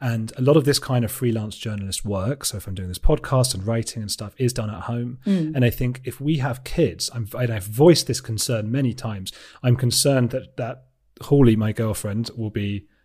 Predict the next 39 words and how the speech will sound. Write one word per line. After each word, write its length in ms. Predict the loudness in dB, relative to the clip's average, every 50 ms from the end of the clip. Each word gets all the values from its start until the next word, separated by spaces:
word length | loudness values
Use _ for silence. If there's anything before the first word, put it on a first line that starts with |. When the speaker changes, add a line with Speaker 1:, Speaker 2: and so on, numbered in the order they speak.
| _ _ _ _ 4
Speaker 1:
off 200 | 4 4 4 4
to 120 | -2 -2
do 180 | 0 2 2 2
her 120 | 4 4 4 4
law 200 | 2 2 2 0
stuff 380 | -2 -2 -4 -4 -4 -6 -8
from, 300 | -10 -6 -4 -2 -2 -2
like, 200 | -2 -4 -4 -4
whatever 380 | -4 -2 -2 0 0 0 -2 -2
time 260 | -4 -4 -4 -4 -4
to 120 | -4 -4
whatever 240 | -6 -6 -6 -8 -8
time. 420 | -4 0 0 0 0 -2 -6 -10 -12 -14 -18 -20 _ -6 -4
And 100 | -4 0
then 60 | 4
I'm 160 | 6 6 8
gonna 80 | 6 6
be 100 | 4 4
at 80 | 2 2
home 340 | 0 0 2 2 2 2 4
working, 340 | 4 4 2 2 -2 -6 -8
because 240 | -4 -2 -2 -2
you 80 | -2 4
do 140 | 4 4 4
this 100 | 4 2
stuff 160 | 0 -2 -2
at 60 | 0
home, 280 | 2 2 2 2 2 -2
right? 240 | -2 -2 -2 0 0
This 160 | -2 -4 -4
is, 160 | -4 -2 2
Speaker 2:
Yeah. 140 | 6 6 6
Speaker 1:
a 40 | 6
lot 60 | 4
of 40 | 2
this 160 | -2 -2 -4
is 80 | -4 -2
at 60 | 0
home. 240 | 2 2 2 0